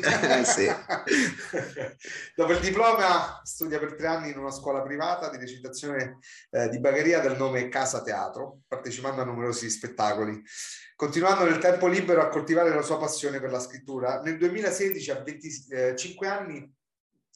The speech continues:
Speaker 2: si trasferisce ad Amsterdam, è lì in effetti che ci siamo, eh, conosciuti, si trasferisce per lavoro e pubblica il suo primo libro di poesia, così la chiama, Poesia romanzata, eh, Il Galeone d'Azzurra,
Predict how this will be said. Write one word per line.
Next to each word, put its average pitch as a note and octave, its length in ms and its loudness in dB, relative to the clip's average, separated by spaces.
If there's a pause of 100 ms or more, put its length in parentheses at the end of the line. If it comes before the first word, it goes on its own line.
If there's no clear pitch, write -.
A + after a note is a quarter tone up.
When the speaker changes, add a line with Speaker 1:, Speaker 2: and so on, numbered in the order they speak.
(120)
Speaker 2:
si B2 120 -10
trasferisce B2+ 580 -2
ad C3+ 80 0
Amsterdam, F#3+ 880 -2
è G#2 100 -16
lì A2 180 -6
in G#2 120 -8
effetti A2 360 -10
che G2 100 -12
ci G2 120 -10
siamo, A2 320 -6 (440)
eh, G#2 220 0
conosciuti, A#2 500 -4
si A#2 140 -8
trasferisce B2+ 560 -2
per C3+ 160 -2
lavoro C#3+ 340 4
e - 80 -2
pubblica B2 420 -6
il G#2 80 -6
suo B2 140 -6
primo B2 280 -4
libro A2+ 460 -2
di G#2+ 160 -8
poesia, B2+ 640 0
così B2+ 240 -6
la D3 100 0
chiama, G#2+ 360 -2
Poesia F3 360 -2
romanzata, C3 840 0 (540)
eh, B2+ 400 6
Il D3+ 100 0
Galeone E3 460 6
d'Azzurra, G#2+ 680 -2